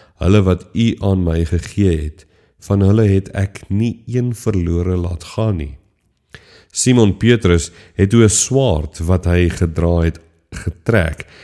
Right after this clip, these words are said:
en na die hoëpriester se slaaf geslaan en sy regteroor afgekap. Die slaaf se naam was Malchus. Toe sê Jesus vir Petrus,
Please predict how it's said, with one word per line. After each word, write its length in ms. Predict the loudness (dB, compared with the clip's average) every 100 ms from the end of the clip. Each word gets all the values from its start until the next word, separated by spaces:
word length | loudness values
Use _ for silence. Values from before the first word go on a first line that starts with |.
| -20 _
en 200 | 0 2
na 180 | 2 2
die 140 | 2 2
hoëpriester 800 | 2 2 2 0 -2 -2 -2 -4
se 140 | -4
slaaf 480 | -6 -4 -2 -2 -4
geslaan 760 | -6 -8 -6 -4 -4 -4 -6 -14 -20 _ _ -2
en 80 | 0
sy 180 | 2
regteroor 720 | 4 2 2 0 -2 0 -2 -2 -10
afgekap. 680 | -10 -6 -6 -6 -12 -14 -20 _ _ _ _ _ -20 _ _ _
Die 100 | -10
slaaf 360 | -4 2 4 4
se 120 | 2
naam 380 | 0 2 2 0
was 340 | -2 -4 -6 -14
Malchus. 920 | -10 -6 -4 -4 -6 -10 -10 -14 -16 -20 _ _ _ _ _ _ _ _ _
Toe 120 | 2 4
sê 220 | 6 6
Jesus 440 | 6 4 2 -2
vir 160 | -2 -4
Petrus, 580 | -2 -2 -2 -6 -8